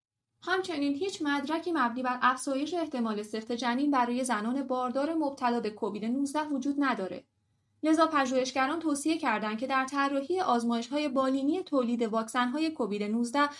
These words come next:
به مادران باردار به طور ویژه توجه بشه. به دلیل تغییر در شرایط بدن و سیستم ایمنی بدن در دوران بارداری، زنان باردار مستعد برخی عفونت‌های تنفسی هستند.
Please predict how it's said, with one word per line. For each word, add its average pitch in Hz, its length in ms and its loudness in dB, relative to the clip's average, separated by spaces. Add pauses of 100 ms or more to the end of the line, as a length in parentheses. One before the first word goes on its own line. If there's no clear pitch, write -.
(160)
به 294 100 2
مادران 302 460 4 (120)
باردار 247 380 4
به 233 120 -2
طور 269 200 -2
ویژه 277 340 2
توجه 202 520 -2
بشه. - 340 -8 (1000)
به 285 120 0
دلیل 370 400 2
تغییر 330 460 2
در 294 140 6
شرایط 285 500 2
بدن 254 360 0
و 254 60 -2
سیستم 285 360 -4
ایمنی 269 540 2
بدن 226 320 2
در 214 160 0
دوران 240 360 0
بارداری، 220 640 -2 (160)
زنان 349 440 6
باردار 277 380 2
مستعد 269 560 -2
برخی 285 280 0
عفونت‌های 254 540 -4
تنفسی 269 580 -2
هستند. 214 400 -6